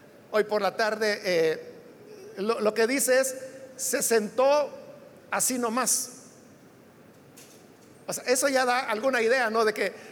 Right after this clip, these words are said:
la persona ni siquiera anda buscando si está limpio o no está limpio donde me voy a sentar. O sea, se sentó así nomás, es decir,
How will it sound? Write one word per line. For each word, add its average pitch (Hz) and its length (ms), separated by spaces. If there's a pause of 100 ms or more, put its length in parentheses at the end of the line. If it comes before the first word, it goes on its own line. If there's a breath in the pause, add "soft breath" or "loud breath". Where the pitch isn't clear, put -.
(120)
la 220 120
persona 277 440
ni 226 140
siquiera 247 400
anda 262 160
buscando 240 680 (480 loud breath)
si - 160
está 214 240
limpio 233 320
o - 20
no 226 80
está 214 200
limpio 233 340
donde 190 220
me 180 80
voy 214 120
a 208 60
sentar. 214 300
O - 20
sea, 202 180
se 208 140
sentó 233 520
así 233 280
nomás, 226 360
es 185 100
decir, 233 360